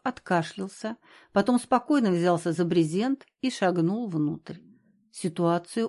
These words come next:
он оценил сразу одним коротким взглядом. Слева у стола сидела Катя, рядом стоял молодой парень с обычным лицом не злодея, а прямо перед Гуровым на лежанке из досок сидел совершенно иной тип.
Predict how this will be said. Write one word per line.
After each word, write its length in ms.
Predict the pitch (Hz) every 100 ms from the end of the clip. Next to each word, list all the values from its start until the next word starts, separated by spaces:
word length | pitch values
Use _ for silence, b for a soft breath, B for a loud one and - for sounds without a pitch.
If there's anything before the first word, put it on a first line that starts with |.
| -
он 180 | 170
оценил 320 | 175 180 175 170
сразу 380 | 185 185 180
одним 280 | 170 165 175
коротким 400 | 165 165 160 170
взглядом. 560 | 165 175 165 165 160 - b b b
Слева 320 | - 254 294
у 80 | 294
стола 300 | 262 226 226
сидела 380 | 220 214 208 208
Катя, 560 | 208 185 165 - 165 165
рядом 360 | 180 175 180
стоял 280 | 170 185 180
молодой 300 | 175 170 170
парень 400 | 160 180 190 226 b b b -
с 100 | -
обычным 500 | 202 214 - 185 175
лицом 560 | 170 165 - 202 220 -
не 240 | - 202 170
злодея, 640 | 156 160 160 151 139 - _ _ _
а 100 | 202
прямо 320 | 185 202 185 170
перед 300 | 175 175 170
Гуровым 480 | 185 190 202 220
на 40 | 175
лежанке 640 | 165 147 175 190 170 160
из 100 | 156
досок 440 | 165 220 240 254 b b b b
сидел 360 | - 233 233 277
совершенно 600 | - 196 190 269 269 254
иной 300 | 240 170 156
тип. 360 | 156 - 160 _